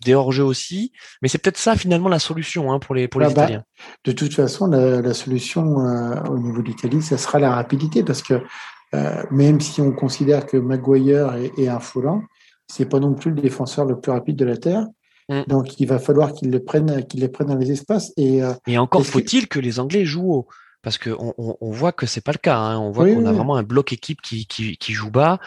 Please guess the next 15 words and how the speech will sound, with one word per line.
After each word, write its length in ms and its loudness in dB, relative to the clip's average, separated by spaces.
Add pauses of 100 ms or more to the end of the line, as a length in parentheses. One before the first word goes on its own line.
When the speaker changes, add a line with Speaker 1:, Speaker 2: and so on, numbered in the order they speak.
(340)
Speaker 1:
Euh, 320 0
et 80 -2
d'ailleurs, 240 6
c'est 100 -4
la 120 0
raison 200 2
pour 160 -6
laquelle, 320 0
euh, 600 -8 (100)
les 260 -2
Italiens, 560 2
euh, 320 0
enfin 160 2
les, 240 4
les, 280 -6